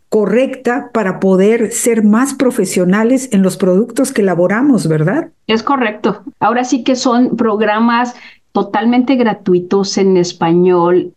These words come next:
Speaker 2: Ahora sí que, que qué ventaja, ¿no? Que es por Zoom también, que
Speaker 1: Claro.
Speaker 2: podemos estar desde nuestro espacio y estar, eh, formándonos cada día con los retos que se nos presentan.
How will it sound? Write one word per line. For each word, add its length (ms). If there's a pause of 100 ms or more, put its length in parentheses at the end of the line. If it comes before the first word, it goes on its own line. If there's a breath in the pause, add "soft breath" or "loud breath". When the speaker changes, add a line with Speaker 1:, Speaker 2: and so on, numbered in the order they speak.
(120)
Speaker 2:
Ahora 280
sí 140
que, 480
que 160
qué 140
ventaja, 500
¿no? 180
Que 100
es 100
por 220
Zoom 380
también, 680
que 80
Speaker 1:
Claro. 160
Speaker 2:
podemos 320
estar 280
desde 240
nuestro 360
espacio 720 (340 loud breath)
y 300
estar, 520
eh, 600 (160)
formándonos 800
cada 320
día 340 (220)
con 160
los 100
retos 300
que 80
se 120
nos 160
presentan. 600